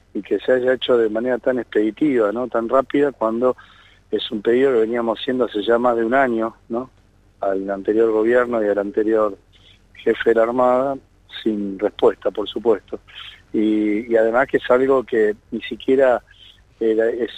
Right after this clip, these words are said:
mm, una, una cosa, eh, extravagante, está, eh, normado en la ley, ¿no? Que, que los militares que, que dan la vida en cumplimiento de su deber,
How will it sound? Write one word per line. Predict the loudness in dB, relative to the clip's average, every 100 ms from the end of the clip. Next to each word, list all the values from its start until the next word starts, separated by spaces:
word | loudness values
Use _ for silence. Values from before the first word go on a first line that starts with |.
| -12
mm, | -10 -10 -10 -14 -18 _ _ -20 _ _ _ -8
una, | -4 0 0 0 -2
una | -2 -2
cosa, | 2 0 0 -4 -6 _ _ _ _ _
eh, | 0 0 0 -4
extravagante, | -2 2 4 6 4 2 -6 -10
está, | 2 4 4 0 -4 -16 -4
eh, | 0 0 0 -2 -2
normado | -4 0 2 2
en | 2
la | 2
ley, | 2 2 0
¿no? | -4 -6 -6
Que, | -4 -4 -6 _ -20 -20 _
que | -4 -2 0 -2 -4
los | -4 -4
militares | -6 -6 0 2 2 0 -4 -20 _ -8
que, | -4 -4 -6 -8 -12 -8
que | -4
dan | 0 2
la |
vida | 2 2 2 0 -6 -10
en | -10 -8
cumplimiento | -6 -2 -2 0
de | -2
su | 0
deber, | 2 4 2